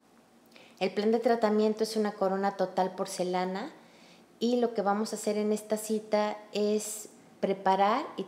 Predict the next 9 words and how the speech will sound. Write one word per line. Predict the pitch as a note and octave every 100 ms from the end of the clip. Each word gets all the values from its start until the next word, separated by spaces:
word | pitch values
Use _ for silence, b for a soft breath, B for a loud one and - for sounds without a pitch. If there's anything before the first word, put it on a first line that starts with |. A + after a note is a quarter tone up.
| - -
y | F#3+ G#3
poner | G#3+ G3 F#3 F#3 F#3
provisional. | F#3 F3+ - E3+ D#3 C#3+ - -
En | F3+ G#3
una | B3+ D4
segunda | D4 G3 G3 G3
cita | F#3+ G3+ G3 G#3 G3+
ya | G3+ G3 F#3+ - -
reprepararé | G3+ F#3+ F3 F3 E3+ E3 E3 F3 G3